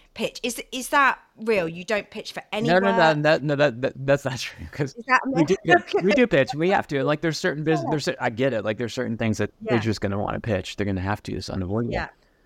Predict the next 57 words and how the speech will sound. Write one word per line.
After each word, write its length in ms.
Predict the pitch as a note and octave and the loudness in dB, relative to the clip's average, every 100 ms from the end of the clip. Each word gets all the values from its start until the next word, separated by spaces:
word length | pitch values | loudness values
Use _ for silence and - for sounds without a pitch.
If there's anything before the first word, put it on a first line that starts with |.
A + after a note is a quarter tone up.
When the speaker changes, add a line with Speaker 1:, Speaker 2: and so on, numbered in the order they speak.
| _ _ _ _ | _ _ _ _
Speaker 2:
Because 260 | - G#2+ F2+ | -6 -2 -2
it's 200 | F2 - | -4 -6
just 240 | - F2+ | -6 -4
a 140 | G2+ F#2 _ - | -4 -6 _ -6
huge, 180 | G#2 - _ | -4 -6 _
big 180 | - G#2 | -4 -4
corporation. 560 | - G2 F#2 A2+ - G2 | -2 -6 -4 -4 -2 -4
If 100 | - | -2
you 80 | A2 | -2
wanna 160 | G#2+ | -2
play 180 | G#2+ B2+ | 0 0
that 160 | A#2+ G#2+ | 0 0
game, 300 | A2 G2+ G#2 | -2 0 -2
you 100 | G#2 | 0
gotta, 340 | G#2+ G#2 G#2 - | 0 -2 -4 -8
you 140 | - | -8
gotta 140 | G#2 - | -6 -4
play. 220 | G2+ - - _ _ _ _ | -4 -6 -8 _ _ _ _
So 360 | - C3+ A#2 - - | -2 0 0 -2 -12
Speaker 1:
Yeah. 220 | E3+ C#3+ - | -12 -12 -8
Speaker 2:
it's 160 | C3+ | -6
not 180 | C#3+ C3+ | 0 2
a, 140 | B2 A2+ | 2 -4
it's 240 | - A#2+ | -6 -4
not 140 | A#2+ G#2+ | -4 -2
true 140 | A#2+ | -2
that 100 | G#2 | -2
we 80 | G2 | -2
don't 180 | G#2 A2 | -4 -2
pitch. 260 | G#2 - | -4 -4
What, 200 | - A#2+ - | -6 -8 -8
what, 220 | - C3 B2+ | -4 -4 -4
what 160 | C#3 C#3+ | -4 2
happens 300 | D3+ C#3 A#2 | 2 2 -2
more 180 | C3 C3 | 0 2
often 300 | A#2 G#2+ A2 | 2 0 -2
than 160 | G2+ | -2
not 240 | G#2 A2+ G#2+ | 0 0 0
is 120 | G2 | -2
we're 100 | G#2+ | -4
getting, 300 | F#2 A2 G#2+ A#2 | -4 -4 -4 -6
we 140 | C3+ | -2
get 140 | A#2 | -2
invited 380 | A2+ G2+ A2+ A#2 | 0 2 2 2
to 40 | - | -4
pitches. 440 | - F2+ G2 F#2+ | -6 -6 -4 -6
We 80 | G2 | -4
do 120 | G#2+ G#2 | -2 -4
a 40 | |
chemistry 440 | - C3 B2 A#2 | -2 -2 0 -2
session, 480 | G2+ G2+ G2 G#2 G2+ | -2 -4 -4 -4 -4
and 100 | G2+ | -2
we 180 | G#2 G#2+ | -2 -2
explain 360 | G#2 - C#3+ C#3 | -6 0 2 2
to 80 | G2+ | 0
them 220 | G#2 G#2 | 0 -2
Speaker 1:
Mm-hmm. 260 | E3+ E3 | -4 -8